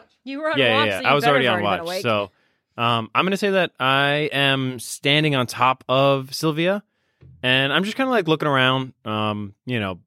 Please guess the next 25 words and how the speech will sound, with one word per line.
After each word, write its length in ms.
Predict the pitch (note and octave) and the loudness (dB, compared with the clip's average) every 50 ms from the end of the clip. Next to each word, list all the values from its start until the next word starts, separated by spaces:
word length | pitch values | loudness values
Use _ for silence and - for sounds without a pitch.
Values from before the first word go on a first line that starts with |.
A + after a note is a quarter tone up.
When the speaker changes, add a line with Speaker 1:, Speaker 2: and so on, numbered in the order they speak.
| _ _ _ | _ _ _
Speaker 2:
I 100 | A#2+ B2+ | 2 2
don't 160 | C3 C3 B2+ | 2 2 0
know 260 | B2 A#2+ A#2 A#2 A#2 - | 0 2 2 2 0 0
if, 480 | G#2+ A2+ A#2 A2+ - - - - _ _ _ _ _ _ _ _ _ _ _ _ _ | 0 0 0 -2 -4 -10 -20 -20 _ _ _ _ _ _ _ _ _ _ _ _ _
um, 640 | G2+ G#2 G#2 G#2 G#2 G#2 G2+ G2+ G2+ G2 G2 G2+ _ _ _ _ _ _ _ _ _ _ _ _ _ _ _ _ _ _ _ _ - | -6 -4 -2 -2 0 -2 -2 -2 -4 -8 -8 -10 _ _ _ _ _ _ _ _ _ _ _ _ _ _ _ _ _ _ _ _ -4
Undranat 480 | B2 A#2+ A2+ G#2+ A2+ A2 A2 - - | -2 -2 0 2 4 4 4 2 0
had 220 | G2 G#2+ G#2+ F#2+ - | -4 -6 -6 -4 -4
sent 280 | - - G#2+ G#2 F#2 | -2 -2 -2 0 0
out 220 | E2+ F#2 G#2 - G2 | 2 0 0 0 -2
a 20 | |
scouting 380 | - - - G#2 F#2+ G2 A2 G#2+ | -8 -2 0 0 0 0 -2 -2
party, 400 | - B2+ C3 C3 C#3 D3 D3+ C#3 - | 0 0 2 2 2 0 0 -4 -6
so, 560 | - - B2 A2 G2+ G2+ G2+ G2 G2 G2 F2+ _ _ _ _ _ _ - | -4 0 2 4 4 6 4 2 0 -2 -6 _ _ _ _ _ _ -4
uh, 540 | F#2+ F#2 F#2 F#2 F#2 F#2 F#2 F#2 F2+ F2+ F2 _ _ _ _ _ _ _ _ _ _ _ _ _ | -2 0 2 2 2 2 2 2 0 0 -2 _ _ _ _ _ _ _ _ _ _ _ _ _
I'm 180 | G2 G2+ G#2 | -4 -4 -2
assuming 500 | F#2+ F2+ - - - A#2 A#2 A2+ A2 G#2 | -2 -4 -2 0 2 4 4 4 4 2
that 100 | G2+ F#2+ | 2 0
there's 160 | - G2+ F#2+ F2 | 0 -2 -2 -2
binoculars 680 | F#2+ F#2+ F#2 E2+ E2 - G2 F#2 F2+ F2 F2 - - | 0 0 2 0 0 0 -2 0 0 0 -2 -4 -8
inside 460 | F2+ F2+ F2 - - F#2 E2+ F2 F2 | -10 -10 -10 -8 -4 -2 -2 -2 -4
of 80 | E2+ D#2+ | -4 -8
the 100 | - F2 | -10 -8
tank, 300 | - F#2 F2 E2+ D#2+ - | -8 -6 -6 -6 -6 -8
and 100 | F2 E2 | -10 -10
I'm 160 | E2 E2 | -12 -12